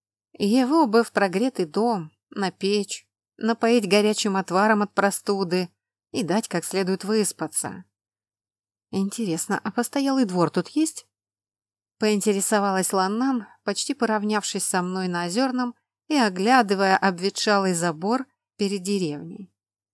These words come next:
Я только усмехнулась, машинально погладив подлунного по загривку, шерсть на котором стала почти дыбом. «Я бы на твоём месте не стала на это рассчитывать.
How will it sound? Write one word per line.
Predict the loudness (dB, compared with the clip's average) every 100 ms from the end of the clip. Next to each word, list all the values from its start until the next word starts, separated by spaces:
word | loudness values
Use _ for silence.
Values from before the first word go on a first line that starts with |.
| _ _ -6
Я | -2 0
только | -2 -4
усмехнулась, | -6 -4 -4 -2 0 0 -2
машинально | -4 -4 -2 0 0 0
погладив | -2 2 0 0 0
подлунного | -2 0 -4 -4 -4 -2
по | -2
загривку, | -2 -2 0 -2 -4 -8 -8 _ _
шерсть | -4 -2 -2 -2
на | -4
котором | -4 -2 -2 -4
стала | -2 -2 -2
почти | -4 -8 -6 -4
дыбом. | -4 -4 -6 -10 _ _ _ _ _ _ _ _ _ _
«Я | -2 0 0
бы | 0
на | -2 -4
твоём | -4 -2 -2
месте | 0 -2 -2 -4
не | -4 -4
стала | -4 -2 -2 -2
на | -4 -4
это | -4
рассчитывать. | -6 -6 -10 -12 -12 -14 -16